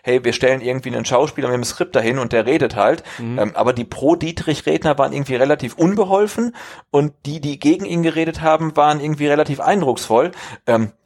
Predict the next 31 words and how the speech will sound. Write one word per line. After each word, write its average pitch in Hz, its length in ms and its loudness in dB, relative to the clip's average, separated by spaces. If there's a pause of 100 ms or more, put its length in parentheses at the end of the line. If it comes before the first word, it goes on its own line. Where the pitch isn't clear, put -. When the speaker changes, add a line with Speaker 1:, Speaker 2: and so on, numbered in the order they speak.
Speaker 1:
und 139 140 0
die 131 140 0
haben, 156 460 -2
der 123 80 0
VfB 135 480 0
hat - 240 -8
nix - 380 -4
aufgefahren, 175 680 2
um - 160 -2
ihn 170 200 -4
zu - 140 -4
retten. 180 360 0 (320)
Und 120 240 0
also 113 160 2
ich 139 140 -4
glaub, 127 200 2
so 139 160 -2
wie 123 80 -4
du, 143 240 0 (220)
sie 113 180 -4
haben 143 180 0
die 110 100 -4
Lage 135 540 2
komplett 127 840 -2
unterschätzt. 107 680 -2
Die 110 60 -8
dachten, 117 360 0
im, 107 160 -4
im 113 180 -8
Worst 123 320 0
Case, 143 300 2